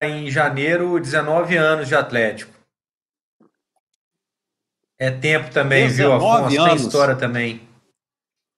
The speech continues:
Speaker 2: Dezenove anos de Atlético. Dezenove anos foi o tempo que o programa Hora do Galo ficou no ar. Dezenove anos.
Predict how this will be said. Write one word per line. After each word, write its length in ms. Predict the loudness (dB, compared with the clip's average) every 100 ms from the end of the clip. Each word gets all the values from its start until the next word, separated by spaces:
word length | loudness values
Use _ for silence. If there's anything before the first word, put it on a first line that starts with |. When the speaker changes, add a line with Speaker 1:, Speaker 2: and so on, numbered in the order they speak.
| _ _ _ _ _ _ _ _ _ -4
Speaker 2:
Dezenove 840 | 2 2 4 2 4 4 2 2
anos 260 | 2 2 4
de 80 | 4
Atlético. 480 | 4 2 2 2
Dezenove 680 | 4 4 4 4 4 2 2
anos 680 | 2 2 2 0 0 -4 -10 _ _ _ -4
foi 360 | 2 4 4
o 80 | 0
tempo 580 | -4 0 0 -2 -8 -10
que 120 | -8
o 60 | -6
programa 640 | -4 -4 -4 -4 -4 -8 _
Hora 300 | 2 2 2
do 140 | -2 -4
Galo 300 | -4 -4 -8
ficou 260 | -12 -12
no 100 | -8
ar. 180 | -8 -10 _ _ _ _ _ _ _ _ _ _ _ _
Dezenove 580 | -16 -10 -6 -2 -2 -4
anos. 440 | -8 -10 -20 -20